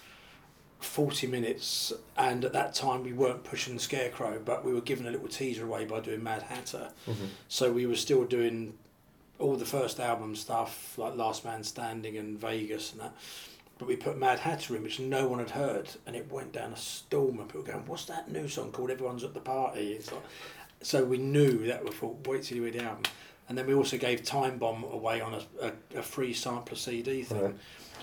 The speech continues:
Speaker 1: So we, we sneaked it out, and we knew that it was gonna be good. So that was cool. The Deep Purple was only half hour, 'cause obviously Europe went on. So we had to,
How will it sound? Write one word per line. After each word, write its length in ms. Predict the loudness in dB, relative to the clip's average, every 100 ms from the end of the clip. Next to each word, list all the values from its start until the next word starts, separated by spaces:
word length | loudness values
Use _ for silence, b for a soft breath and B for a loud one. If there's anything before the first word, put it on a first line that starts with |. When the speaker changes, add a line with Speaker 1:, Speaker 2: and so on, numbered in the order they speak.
| B
Speaker 1:
So 260 | 2 6 8
we, 200 | 6 2 0
we 120 | 2
sneaked 520 | 4 4 4 2 0
it 120 | -2 2
out, 320 | 4 4 2
and 180 | 0 2
we 80 | 0
knew 320 | 0 0 0
that 160 | 0 -2
it 80 | -4
was 100 | -6
gonna 180 | -10 -8
be 120 | -4
good. 340 | -2 -4 -4
So 140 | -4 0
that 200 | 2 0
was 300 | -4 -6 -12 -16
cool. 260 | -10 -8 -8 -10 B B B B -8 -4
The 60 |
Deep 280 | 4 4 4
Purple 360 | 6 8 8 4
was 120 | 4
only 140 | 2 2
half 340 | 0 0 0
hour, 160 | -2 -2
'cause 120 | -2
obviously 200 | -6 -4
Europe 340 | 0 0 0 -6
went 120 | -10
on. 200 | -8 -8
So 200 | -4 4
we 100 | 6
had 100 | 6 2
to, 180 | -4